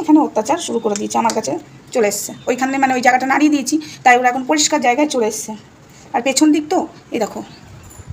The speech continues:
জঙ্গল দেখতে পাচ্ছ, কলা গাছটা ওদের ওইদিকে, আমাদের কলা গাছটা ওখানে লাগানো আছে, কিন্তু ওদের ওইদিকে কলা গাছটা পুরো ওই জায়গাটা পরিষ্কার করেনি, পুরো জঙ্গলে ভর্তি, কেন্নতে ভর্তি। সেদিন আমি ফি-, ফিনাইল জলটা ছুড়ে দিয়েছি,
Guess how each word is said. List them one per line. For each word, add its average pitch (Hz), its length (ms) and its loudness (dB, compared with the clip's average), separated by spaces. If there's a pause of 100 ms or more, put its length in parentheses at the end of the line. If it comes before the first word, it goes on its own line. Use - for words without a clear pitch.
(200)
জঙ্গল 269 260 2
দেখতে 285 200 -2
পাচ্ছ, 269 160 -2
কলা 262 240 0
গাছটা 262 240 -4
ওদের 254 180 -4
ওইদিকে, 214 260 -6
আমাদের 254 260 -6
কলা 294 160 0
গাছটা 285 220 -2
ওখানে 240 180 -2
লাগানো 226 240 -2
আছে, 233 160 -8
কিন্তু 269 240 -6
ওদের 262 140 -2
ওইদিকে 262 240 -2
কলা 254 220 -2
গাছটা 247 300 -8 (460)
পুরো 320 160 2
ওই 311 100 2
জায়গাটা 277 220 -2
পরিষ্কার 277 340 -4
করেনি, 214 260 -4 (360)
পুরো 311 200 2
জঙ্গলে 269 380 -2
ভর্তি, 262 260 -6
কেন্নতে 254 400 -4
ভর্তি। 247 300 -4
সেদিন 262 200 -2
আমি 254 140 -2 (140)
ফি-, 269 240 -8
ফিনাইল 269 280 -2
জলটা 277 220 -2
ছুড়ে 285 240 -4
দিয়েছি, 302 320 -4